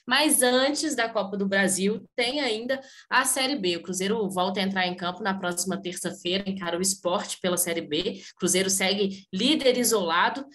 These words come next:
Eu quero saber dessa partida, quais as expectativas, um jogo difícil, o Sport tentando entrar no G quatro de vez. Tem muito assunto pra gente falar, né?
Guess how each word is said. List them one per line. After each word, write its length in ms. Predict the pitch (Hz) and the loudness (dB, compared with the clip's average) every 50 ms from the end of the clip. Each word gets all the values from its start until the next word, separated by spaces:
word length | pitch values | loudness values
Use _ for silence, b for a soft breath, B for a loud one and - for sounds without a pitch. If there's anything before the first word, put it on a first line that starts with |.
| B B B | B B B
Eu 80 | 196 | -6
quero 200 | 196 196 214 208 | -4 -2 -2 -2
saber 440 | 214 - 233 208 190 196 214 214 208 196 B B B B | 0 2 2 2 4 4 2 2 0 -6 B B B B
dessa 260 | - 202 202 202 208 | 0 2 2 0 0
partida, 760 | 196 190 180 - - - - - 254 262 269 269 240 214 202 | -2 -2 -2 -2 -4 -6 -8 -6 -4 -4 -2 -2 -2 -2 0
quais 240 | 196 220 220 220 208 | 0 2 0 2 0
as 100 | 214 202 | -2 -2
expectativas, 1120 | 196 196 196 - - - 196 196 196 - 170 160 - - - 240 254 262 247 202 196 190 | -2 -2 -4 -4 -4 -6 -6 -4 -2 -2 -2 0 0 0 2 2 2 2 2 2 2 2
um 40 | 196 | 2
jogo 220 | 196 214 220 214 | 2 2 2 0
difícil, 560 | 214 196 196 196 196 - 240 247 269 254 - - | -2 -2 -2 -2 -2 -2 -2 -2 -2 -2 -4 -4
o 40 | |
Sport 440 | 196 196 196 - 214 208 208 202 - - | -4 -4 -4 -2 -2 -2 -2 -2 -2 0
tentando 340 | 233 233 196 208 226 247 | 0 0 2 0 0 0
entrar 280 | 240 214 - 220 214 220 | 0 0 0 0 0 0
no 60 | 220 | 0
G 180 | 208 190 196 190 | 0 0 0 0
quatro 300 | 196 202 190 196 - - | 2 2 0 0 -2 -6
de 100 | - 185 | -6 -6
vez. 460 | 190 190 - 202 226 294 294 - - B B B B B B B B | -6 -2 0 2 2 2 0 -2 -6 B B B B B B B B
Tem 120 | 349 330 | -4 -2
muito 260 | 302 320 330 320 - 330 | 0 -2 -2 0 0 2
assunto 340 | 285 254 - 285 285 277 | 2 2 0 -4 -6 -4
pra 120 | - 262 247 | -2 0 2
gente 240 | 254 254 254 247 - | 2 2 2 2 2
falar, 360 | 277 247 226 196 185 180 180 | 2 4 4 4 4 4 4
né? 200 | 190 208 220 | 2 2 0